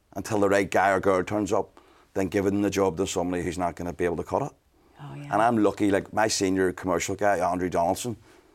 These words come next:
Speaker 1: guy's a machine. And he's got this mad connection. He just has everybody on lockdown and everybody, excuse the word, lockdown.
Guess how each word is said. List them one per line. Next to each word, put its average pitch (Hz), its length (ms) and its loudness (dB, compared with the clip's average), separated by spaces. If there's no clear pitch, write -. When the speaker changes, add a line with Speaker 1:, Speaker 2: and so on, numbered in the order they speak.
Speaker 1:
guy's 156 200 -6
a 123 40 -4
machine. 95 520 -2
And 117 100 -8
he's 120 80 -6
got - 160 -6
this 147 160 -6
mad 95 300 0
connection. 104 600 -2
He 113 60 -2
just 139 160 -4
has 110 200 -4
everybody 104 400 0
on 98 160 4
lockdown 131 520 0
and 110 100 2
everybody, 95 400 0
excuse - 340 -4
the 101 80 0
word, 92 220 0
lockdown. 95 400 0